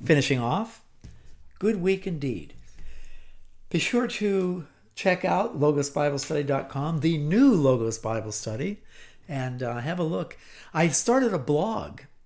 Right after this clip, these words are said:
uh, this week, and I have a few entries up there now. And, uh, it's right there on the website, top right-hand corner of the homepage. Uh, check out the blog. It's a place where, you know, we have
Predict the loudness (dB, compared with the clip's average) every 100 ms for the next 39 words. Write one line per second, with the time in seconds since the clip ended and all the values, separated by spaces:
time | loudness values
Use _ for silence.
0 | -8 -4 -4 -2 -2 -2 -4 -6 -8 -20
1 | _ _ -6 -4 -4 -4 -6 -10 -20 -6
2 | -2 0 0 -4 -4 -4 -4 -6 -8 -8
3 | -8 -10 -10 -12 -18 -20 -20 -10 -6 -4
4 | -4 -6 -6 -4 0 0 2 2 2 0
5 | -2 -2 -2 -4 -6 -4 -4 -2 -2 0
6 | -2 -4 -4 -4 -4 -8 -14 -16 -10 -6
7 | -4 -4 -6 -8 -8 -10 -16 -20 -20 -20
8 | -12 -6 -6 -8 -10 -4 -2 0 -2 -4
9 | -4 -4 -4 -8 -18 -20 -20 -20 -8 -6
10 | -4 -2 0 2 0 0 -2 -2 -6 -18
11 | -20 -20 _ _ _ -4 0 0 0 -2
12 | -4